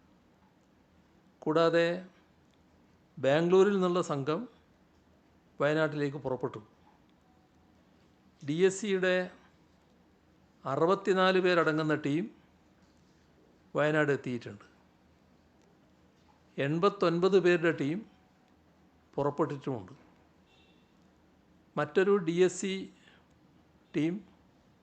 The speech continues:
കണ്ണൂരിൽ സജ്ജമാണ്. സുലൂരിൽ നിന്ന് വയനാട്ടിലേക്ക് പുറപ്പെട്ട എയർഫോഴ്സിൻ്റെ രണ്ട് ചോപ്പറുകൾ പ്രതികൂല കാലാവസ്ഥയെ തുടർന്ന് കോഴിക്കോട് നിൽക്കുകയാണ്.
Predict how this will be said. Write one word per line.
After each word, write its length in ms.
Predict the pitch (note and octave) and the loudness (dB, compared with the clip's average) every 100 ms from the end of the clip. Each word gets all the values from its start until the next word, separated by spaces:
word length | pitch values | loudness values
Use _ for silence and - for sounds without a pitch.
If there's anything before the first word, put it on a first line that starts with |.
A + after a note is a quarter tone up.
| _ _ | _ _
കണ്ണൂരിൽ 460 | - D3 F3+ F3+ F#3 D#3+ | -4 0 2 2 0 -4
സജ്ജമാണ്. 480 | C#3 C#3+ A#2+ G#2 - _ _ _ _ _ _ _ _ _ _ _ _ _ _ _ _ - | -6 -6 -6 -10 -18 _ _ _ _ _ _ _ _ _ _ _ _ _ _ _ _ -14
സുലൂരിൽ 460 | - D#3 E3+ G3+ G3+ | -4 2 4 4 2
നിന്ന് 300 | F#3 E3 F#3+ A#3 - _ _ _ _ _ _ _ _ - _ - | 0 0 -4 -8 -18 _ _ _ _ _ _ _ _ -20 _ -2
വയനാട്ടിലേക്ക് 640 | D#3 E3+ F3+ F#3 F#3 E3+ | 0 2 0 0 0 0
പുറപ്പെട്ട 380 | D#3+ D3+ E3 E3+ E3 E3 F3 _ _ _ _ _ _ _ _ _ _ _ _ | 0 0 -2 0 -2 -2 -8 _ _ _ _ _ _ _ _ _ _ _ _
എയർഫോഴ്സിൻ്റെ 680 | D3+ D3+ D3+ F3 E3+ F#3+ E3+ E3 | -2 -2 0 0 0 -2 0 2
രണ്ട് 260 | D3+ E3 F#3+ | 2 0 0
ചോപ്പറുകൾ 520 | D#3+ D3+ D3+ D3+ B2+ G#2+ - _ _ _ _ _ _ _ _ _ _ _ _ - | 2 2 2 -2 -2 -8 -18 _ _ _ _ _ _ _ _ _ _ _ _ -8
പ്രതികൂല 380 | C#3 D#3+ F3+ G#3 | -4 0 4 4
കാലാവസ്ഥയെ 640 | F#3 F3 F3 F3 F3 A3 F3 | 4 2 4 2 0 -4 -4
തുടർന്ന് 380 | D3+ C#3+ C#3+ A#3+ - _ _ _ _ _ _ _ _ _ | -4 -4 -6 -10 -14 _ _ _ _ _ _ _ _ _
കോഴിക്കോട് 500 | - D3 F3 F#3 E3+ E3 | -4 0 2 2 0 0
നിൽക്കുകയാണ്. 540 | C3 - B2 G#2 | -2 -6 -8 -10